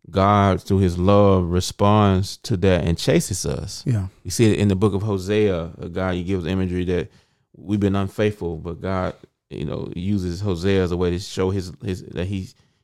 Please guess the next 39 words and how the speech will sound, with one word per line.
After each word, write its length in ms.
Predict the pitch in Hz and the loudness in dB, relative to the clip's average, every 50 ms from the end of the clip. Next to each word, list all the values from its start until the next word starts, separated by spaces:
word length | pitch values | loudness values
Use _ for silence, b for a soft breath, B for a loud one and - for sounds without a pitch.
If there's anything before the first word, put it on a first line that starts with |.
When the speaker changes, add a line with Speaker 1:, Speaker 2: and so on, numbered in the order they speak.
| _ | _
Speaker 1:
He's 160 | - - 98 | -12 -10 -10
still 260 | - - 107 107 110 104 | -6 -2 0 2 4 4
with 140 | 107 107 104 | 4 4 2
the 100 | - 98 101 | 2 2 2
unfaithful. 560 | 104 101 - - 107 104 101 - - 98 98 | 2 2 2 2 2 2 0 0 -4 -6 -4
<laughs> 540 | 117 - - 110 - - - 143 127 - - | -6 -2 -2 -2 0 2 2 0 0 2 2
Why? 540 | 151 143 143 - 139 139 131 117 117 107 107 B B B B B B B | 0 0 0 -2 -4 -2 0 0 0 -2 -4 B B B B B B B
'Cause 120 | B 127 107 | B -2 2
we've 180 | 117 131 131 | 2 4 4
Speaker 2:
Yeah. 60 | 117 110 104 | 2 2 0
Speaker 1:
been, 100 | 92 92 | -2 -2
we're 140 | 107 110 110 | -4 -4 -4
fa-, 220 | 110 - 104 101 95 | -4 -4 -6 -4 0
we're 160 | 107 110 107 | 0 0 -2
filthy 500 | - - - 101 92 - - 95 90 87 | -2 0 2 2 2 2 0 -2 -2 -2
before 340 | - 92 92 - - 92 87 | -2 -4 -4 -4 -2 -4 -2
God, 280 | 90 95 95 90 87 76 | 0 2 2 2 2 0
but 80 | 90 | 0
God 240 | 87 92 110 110 104 | 0 2 2 2 2
still 220 | 110 - - 107 90 | 0 -2 -4 -6 -6
chases 400 | - - - 113 110 107 - - | -4 -4 -4 -4 -2 -4 -4 -4
us. 120 | 95 95 | -4 -4
He 100 | 98 98 | -4 -6
still 240 | 92 - - 92 87 | -8 -4 -4 -2 0
loves 380 | 92 95 101 101 101 95 92 95 | 0 2 2 2 2 0 0 -2
us. 220 | 95 92 92 - - B B B B B B B B B B - - | -2 -2 -2 -6 -10 B B B B B B B B B B -6 0
Uh, 300 | - 95 98 92 90 82 80 | 2 4 4 6 4 4 4
and 60 | 92 | 4
He 100 | 110 113 | 4 4
provides 500 | 110 107 110 92 95 107 104 107 110 101 98 | 4 2 0 2 2 4 4 4 2 2 0
a 60 | 95 | -2
place 300 | - - - 113 110 104 | -2 0 2 2 2 2
for 140 | - - 101 | 0 0 0
us 80 | 104 - | 0 0
to 100 | - 92 | -2 -2
be 120 | 95 101 | -2 -2
clean, 480 | - - - 139 143 156 135 98 85 82 | -2 -2 0 2 2 4 4 4 2 2
right? 300 | 87 95 98 107 107 - _ _ - | 2 2 2 2 0 -4 _ _ -10
Speaker 2:
Yeah. 260 | - 131 113 101 95 | -6 -4 -2 -2 -4